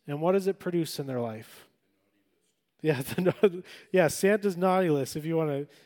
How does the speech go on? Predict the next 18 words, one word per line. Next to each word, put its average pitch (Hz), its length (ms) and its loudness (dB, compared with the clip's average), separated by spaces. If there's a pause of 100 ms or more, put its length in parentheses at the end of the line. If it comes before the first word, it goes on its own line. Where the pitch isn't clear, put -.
you 165 140 -2
know, 160 100 0
I, 156 200 0 (100)
I 156 60 -4
can't 143 280 -6
stand 139 340 -6
the 131 40 -10
concept 120 420 -12
of 110 60 -16
Santa, 120 320 -10
but 123 160 -8
that's 135 300 -8
another 123 340 -8
rant 120 260 -10
for - 140 -14
another 123 240 -10 (120)
<laughs> - 140 -16
day. 139 160 -6